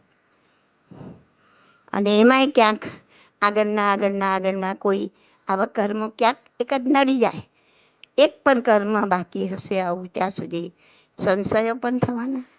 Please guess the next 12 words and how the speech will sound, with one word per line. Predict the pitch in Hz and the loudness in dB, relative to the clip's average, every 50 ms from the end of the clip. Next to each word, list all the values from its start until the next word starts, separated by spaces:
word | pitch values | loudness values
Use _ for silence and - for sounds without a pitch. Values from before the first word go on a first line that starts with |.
| _ _ _ _ _ _ _ _ _ _ _ _ _ _ _ _ _ _ _ _ _ _ _ _ _ _ _ - | _ _ _ _ _ _ _ _ _ _ _ _ _ _ _ _ _ _ _ _ _ _ _ _ _ _ _ -4
જાણવાનું | - 202 196 190 196 196 196 196 202 196 | 2 4 4 6 6 6 6 4 4 4
બાકી | 196 180 208 208 - 262 | 2 2 0 0 -2 -6
પણ | 269 247 247 240 | -4 -4 -4 -4
રહેવાનું, | 226 247 233 226 226 233 233 240 233 _ _ _ _ _ _ _ _ _ _ _ _ _ _ _ _ _ _ _ _ _ _ _ _ _ _ _ _ _ _ _ _ _ _ _ _ _ _ _ _ _ _ _ _ _ _ _ _ _ - | -4 -6 -6 -8 -8 -8 -10 -12 -14 _ _ _ _ _ _ _ _ _ _ _ _ _ _ _ _ _ _ _ _ _ _ _ _ _ _ _ _ _ _ _ _ _ _ _ _ _ _ _ _ _ _ _ _ _ _ _ _ _ -10
અને | 190 190 190 196 | -6 -4 -2 0
જાણ્યા | 220 214 214 214 196 | 2 4 4 4 2
પછી | 196 202 180 - - - | 2 0 -2 -4 -2 0
પ્રેક્ટિકલમાં | - 196 196 196 - - 196 - 196 175 180 180 185 214 | 2 2 0 0 -2 -2 2 4 4 4 4 2 0 0
મૂકવાનું | 220 - - 220 220 226 240 247 | -2 2 2 2 4 2 2 0
પણ | 233 226 226 | 0 0 0
બાકી | 233 220 214 - 233 208 | 0 -2 -2 -2 -4 -2
રહેવાનું. | 214 226 226 220 214 | -2 -2 -2 -4 -6